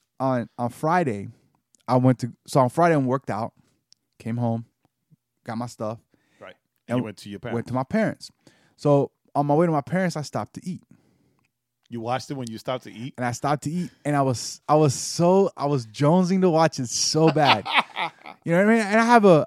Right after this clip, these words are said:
Speaker 1: I mean, I have a iPh-, I have a, not an i-, an iPhone. I was about to say I have an iPhone eight. No, I have a Samsung eight.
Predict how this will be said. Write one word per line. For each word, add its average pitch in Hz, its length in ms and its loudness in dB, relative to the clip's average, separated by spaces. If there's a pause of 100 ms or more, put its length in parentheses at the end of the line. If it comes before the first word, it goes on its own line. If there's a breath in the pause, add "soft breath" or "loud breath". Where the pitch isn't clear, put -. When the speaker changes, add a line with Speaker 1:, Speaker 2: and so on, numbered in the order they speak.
Speaker 1:
I 175 80 -2
mean, 220 140 2
I 254 60 4
have 247 180 8
a 170 80 6
iPh-, 135 400 -2
I 151 60 -6
have 185 200 0
a, 139 80 2
not 117 180 -2
an 98 60 -8
i-, 101 280 -8
an 120 100 -8
iPhone. 127 400 -2
I 151 80 4
was 170 120 4
about 175 120 6
to 151 80 0
say 165 140 -2
I 160 80 0
have 185 120 0
an 147 80 -2
iPhone 113 400 -8
eight. 104 220 -12
No, 127 140 -6
I 135 40 -4
have 160 140 -4
a 131 40 -2
Samsung 131 640 -6
eight. 104 200 -10